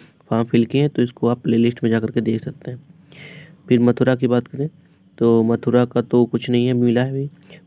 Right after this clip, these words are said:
मेरठ का मैंने डाला है, ठीक है, और शायद मेरठ का कैंसिल भी हो गया है रिक्रूटमेंट। और महू मोरार, इसका भी नहीं है। मोरार कंटोनमेंट का शायद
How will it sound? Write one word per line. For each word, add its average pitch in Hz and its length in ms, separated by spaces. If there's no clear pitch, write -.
मेरठ 120 320
का 120 100
मैंने 120 160
डाला 117 240
है, 139 140
ठीक 117 200
है, 151 100
और 113 380
शायद 113 220
मेरठ 113 360
का 113 300
कैंसिल 113 320
भी 117 120
हो 123 120
गया 123 120
है 120 60
रिक्रूटमेंट। 120 460
और 113 460
महू 117 360
मोरार, 120 380
इसका 113 240
भी 120 120
नहीं 127 180
है। 156 60
मोरार 127 240
कंटोनमेंट 131 760
का 127 120
शायद 127 200